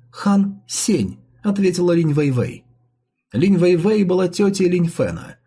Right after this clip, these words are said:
Давным-давно они встречались на конференции, которая состоялась между четырьмя семьями: Линь, Сюэ, Джи и Ван. «Он Хан Сень?» недоверчиво переспросил Линь Хэ. «Ну, спроси у него,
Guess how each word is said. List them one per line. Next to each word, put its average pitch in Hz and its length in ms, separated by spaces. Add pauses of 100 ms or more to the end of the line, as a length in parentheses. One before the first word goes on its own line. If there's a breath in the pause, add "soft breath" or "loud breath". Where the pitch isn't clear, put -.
(180)
Давным-давно 175 720
они 185 180
встречались 190 600
на 185 100
конференции, 180 880 (180)
которая 196 340
состоялась 185 640
между 180 320
четырьмя 180 420
семьями: 92 680 (220)
Линь, 196 580
Сюэ, 196 600 (100)
Джи 127 280
и 170 220
Ван. 92 340 (560)
«Он 123 280
Хан 117 280
Сень?» 151 600 (220)
недоверчиво 180 720
переспросил 165 720
Линь 139 200
Хэ. 95 360 (400)
«Ну, 131 120
спроси 135 440
у 202 40
него, 170 400